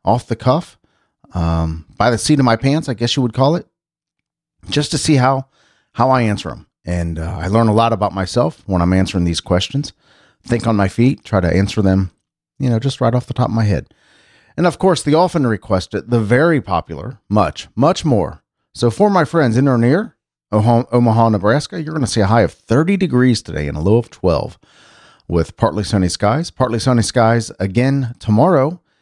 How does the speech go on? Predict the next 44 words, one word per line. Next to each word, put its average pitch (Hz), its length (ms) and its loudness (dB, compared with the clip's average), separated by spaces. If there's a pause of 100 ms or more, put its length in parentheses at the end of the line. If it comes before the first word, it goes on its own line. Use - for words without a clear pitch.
(260)
twenty-five 123 520 0
and 104 100 -6
seventeen 135 540 -2
for - 80 -14
the 95 100 -4
high 98 160 0
and 87 160 0
low. 131 280 -4 (640)
And 123 240 0
partly 175 260 -2
sunny 175 280 0
skies 165 540 0 (180)
on 151 240 0
Saturday, 131 640 -4 (100)
twenty-seven 139 720 -2
and 82 360 -6 (260)
fifteen. - 640 -6 (440)
We're 185 160 4
a 196 60 2
little 180 200 2
warmer 180 320 2
here 107 200 2
in 90 120 -2
Cincinnati, 101 520 -2
Ohio, 98 500 0 (100)
over 85 160 -10
the 82 80 -6
next 82 280 -8
week 82 180 -8
or 85 60 -10
so. 110 180 -4
But - 160 -8
thank 180 240 -2
you 165 80 2
so 160 120 0
much 156 180 0
for 147 120 0
listening, 127 400 0 (360)
Omaha, 127 360 4
Nebraska. 127 520 0
I 139 120 -2
certainly 120 360 -2
appreciate 107 480 -2
you, 135 240 -2